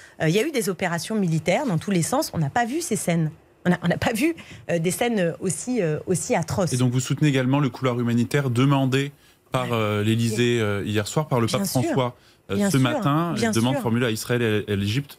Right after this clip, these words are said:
Speaker 2: pour évacuer les civils
Speaker 1: Bien sûr
Speaker 2: vers,
Speaker 1: que je
Speaker 2: vers, vers
Speaker 1: demande,
Speaker 2: l'Égypte.
Speaker 1: ur-, et c'est l'urgence absolue. Il y a deux urgences absolues.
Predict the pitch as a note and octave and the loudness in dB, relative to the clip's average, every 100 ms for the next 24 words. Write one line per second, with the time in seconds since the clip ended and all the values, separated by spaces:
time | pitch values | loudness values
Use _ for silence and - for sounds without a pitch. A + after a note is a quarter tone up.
0 | - A#2+ A#2 B2 A#2+ C#3 A#2+ - A2+ C3 | -6 -2 0 0 0 0 0 0 0 0
1 | F#3+ A#3 A#3+ - F4+ - A#3+ A#3+ G#3+ A#3 | 0 0 0 -2 -2 0 0 0 0 0
2 | C#4 D#4 A2+ C#4+ D4 C4 A#3+ D4 C#4 B3+ | 0 -2 -2 -2 0 -2 -2 0 0 -2
3 | A3+ D#4+ D4 - - C4 - - C#4 B3+ | -2 -2 -4 -10 -8 -8 -6 -6 -2 -2
4 | G#3+ F#3+ F#3 E3+ D#4+ B3 A#3 G#3 A3 - | 0 0 0 0 0 0 -4 -4 -4 -4
5 | G3+ - F#3 E3+ | -4 -2 -2 -2